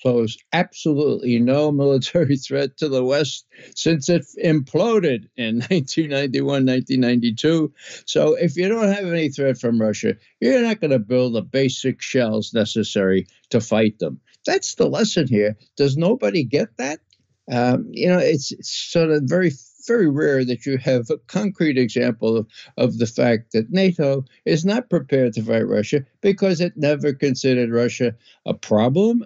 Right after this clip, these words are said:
until nato overthrew the duly elected government in Kiev in February of two thousand and fourteen. That's when Russia became a threat,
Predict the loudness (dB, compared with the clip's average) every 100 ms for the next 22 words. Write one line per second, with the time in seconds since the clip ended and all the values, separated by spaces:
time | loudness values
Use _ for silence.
0 | -2 -2 -2 -2 0 0 -2 -4 -4 0
1 | 0 0 0 0 0 0 0 0 -2 -4
2 | -2 2 2 0 -6 _ _ -4 2 2
3 | 4 2 2 0 -4 -10 -2 -2 0 0
4 | 0 -2 -6 -2 2 2 -2 -10 -20 _
5 | _ -8 -6 -2 -2 0 2 2 2 0
6 | -4 _ _ -8 -6 0 0 2 2 2
7 | 0 -2 -2 -4 -2 0 0 -2 -2 0
8 | 2 0 0 -2 -4 -4 0 0 2 0
9 | 0 -4 -4 -4 -2 0 -2 -4 -2 0
10 | 0